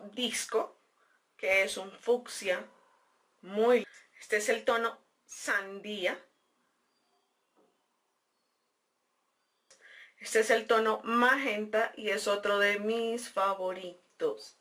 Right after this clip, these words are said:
Este es el tono Coral y es espectacular. Vino Chic en la nueva presentación, que no tiene ningún tipo de tornasol.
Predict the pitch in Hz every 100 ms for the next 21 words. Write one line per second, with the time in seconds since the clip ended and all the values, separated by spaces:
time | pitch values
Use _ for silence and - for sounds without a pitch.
0 | _ - _ _ _ _ - - 220 226
1 | 220 226 220 220 214 220 - - 226 202
2 | 165 175 277 - _ _ _ _ _ _
3 | _ _ _ _ _ _ _ _ _ -
4 | 202 175 175 - - - 185 180 - -
5 | 170 - 143 - _ _ _ _ _ -
6 | 247 262 269 - - 262 269 - - -
7 | 240 233 214 220 226 214 214 220 262 262
8 | 254 269 277 247 214 220 - - - -
9 | _ - 202 196 190 196 196 220 208 247
10 | 233 208 208 208 196 190 196 196 - 220
11 | 220 233 262 - 202 180 277